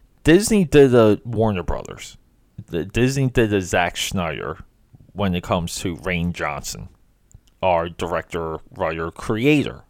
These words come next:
of Star Wars Episode Eight, The Last Jedi. Warner Brothers panicked when they saw this spike, this almost, like, golden era of the Marvel Cinematic Universe.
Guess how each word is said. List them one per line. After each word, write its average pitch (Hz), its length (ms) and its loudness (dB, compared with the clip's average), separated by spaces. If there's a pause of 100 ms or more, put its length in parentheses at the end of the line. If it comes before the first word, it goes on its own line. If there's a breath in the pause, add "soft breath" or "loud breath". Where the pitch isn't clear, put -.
(120)
of 85 300 -2
Star 85 320 -6
Wars 78 300 -10
Episode 87 400 -6
Eight, 73 220 -12
The - 100 -14
Last - 380 -14
Jedi. - 380 -6 (2500 soft breath)
Warner 190 380 4
Brothers 143 460 4
panicked - 680 4 (520)
when 101 400 0
they 95 180 0
saw 107 380 2
this 95 320 -4 (360)
spike, - 520 -6 (160)
this 92 200 -8
almost, 107 220 -2
like, 92 320 -8
golden 95 560 -2
era 76 400 -6 (240)
of 92 160 -6
the 92 80 -4
Marvel 90 340 0
Cinematic 80 680 -8
Universe. - 520 -12